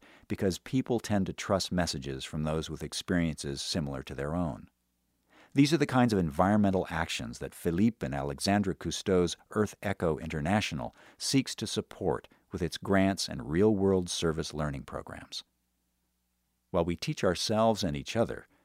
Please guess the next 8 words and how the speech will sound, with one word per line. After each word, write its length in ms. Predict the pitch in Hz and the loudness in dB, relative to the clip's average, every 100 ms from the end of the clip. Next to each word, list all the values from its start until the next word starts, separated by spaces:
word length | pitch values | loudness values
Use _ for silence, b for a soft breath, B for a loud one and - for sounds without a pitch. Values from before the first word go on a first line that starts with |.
| _ _ _ | _ _ _
we 140 | 98 | 0
need 140 | 107 151 | 2 2
to 80 | |
get 140 | 139 - | 2 2
really 280 | 92 113 127 | 4 4 4
good, 340 | 101 67 65 - | 2 0 -2 -2
really 280 | 87 107 | 2 2
fast 600 | 113 - 85 - - - | 2 0 -2 -4 -10 -12